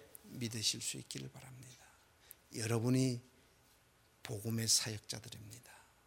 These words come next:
그런다면 여러분을 통해서 하나님 반드시 역사하실 것입니다. 나타내지 않아도 하나님이 역사하십니다.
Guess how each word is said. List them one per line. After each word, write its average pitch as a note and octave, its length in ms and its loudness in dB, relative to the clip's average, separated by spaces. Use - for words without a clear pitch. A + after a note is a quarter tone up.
그런다면 A#2+ 540 4
여러분을 D#3 480 12
통해서 C3+ 580 8
하나님 G#2+ 460 -4
반드시 D3 500 0
역사하실 C#3 480 -4
것입니다. - 440 -6
나타내지 A#2 800 0
않아도 A2 280 -4
하나님이 G#2+ 460 -8
역사하십니다. - 800 -10